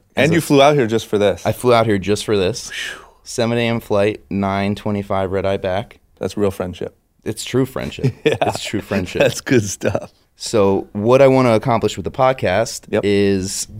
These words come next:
Speaker 1: share the blessing that I have because I get to come across a lot of cool stories
Speaker 2: Mm-hmm.
Speaker 1: in my line of work, working with Gary Vaynerchuk. If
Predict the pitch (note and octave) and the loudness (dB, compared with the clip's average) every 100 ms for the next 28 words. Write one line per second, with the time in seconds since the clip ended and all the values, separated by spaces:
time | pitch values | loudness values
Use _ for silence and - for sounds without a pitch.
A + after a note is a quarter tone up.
0 | A2 A2 G#2 - - B2 B2 A#2 G2+ G#2+ | -12 -12 -14 -12 -2 0 2 0 0 0
1 | A2 - A2 F#2+ F#2 F2+ E2+ E2+ F#2 F2 | 0 -2 -2 0 -2 -2 -2 -4 -6 -8
2 | F2+ F2 F2+ F#2 F#2 F#2 G2+ F2 F2+ E2 | -8 -6 -4 -4 -6 -6 -6 -6 -4 -4
3 | - F#2 F2+ F#2+ F2+ E2+ _ - - G2+ | -4 -4 -2 -4 -6 -10 _ -20 -12 -8
4 | F2 - F#2+ F2+ F#2+ - - G2 F#2+ F#2 | -8 -6 -4 -2 -2 -4 -8 -8 -6 -4
5 | F2 E2+ E2+ E2+ E2+ A#2 C#3+ A2 F#2+ E2+ | -4 -6 -6 -6 -4 -4 -4 -6 -6 -6
6 | F2+ F2+ F2 - E2+ E2+ F2+ C#3 - _ | -8 -8 -10 -8 -6 -4 -4 -6 -12 _
7 | _ _ F#2+ F2+ F2 - G2 B2 - - | _ _ -6 -4 -4 -2 -2 -4 -10 -6
8 | E2+ E2+ - | -4 -6 -10